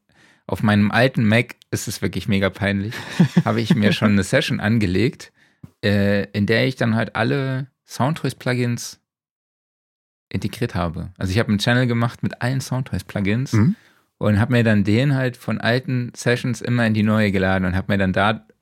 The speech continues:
Speaker 1: raus die Plugins auf einen
Speaker 2: Bist du ein Fuchs?
Speaker 1: Ist eigentlich gar nicht so dumm,
Speaker 2: Mhm.
Speaker 1: ne?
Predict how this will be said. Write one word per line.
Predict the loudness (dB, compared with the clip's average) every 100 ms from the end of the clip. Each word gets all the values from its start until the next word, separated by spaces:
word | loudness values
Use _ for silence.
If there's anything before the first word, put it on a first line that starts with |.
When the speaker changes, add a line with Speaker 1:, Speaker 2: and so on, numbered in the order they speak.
| 0
Speaker 1:
raus | 2 2 -2 -12 _ _ _ _ _ _ _ _ _ _
die | -2 2 2 0 -4 _
Plugins | -4 -2 0 -2 -4 -8
auf | -6 -6 -6 -4
einen | -4 -2
Speaker 2:
Bist | -2 -4 -2
du | -2
ein | 0 -2
Fuchs? | 0 -4 -4 -14 _ _ _ _
Speaker 1:
Ist | -8 2
eigentlich | 2 4
gar | 4 4
nicht | 2
so | 0
dumm, | 2 2
Speaker 2:
Mhm. | 4 4
Speaker 1:
ne? | 4 4 -2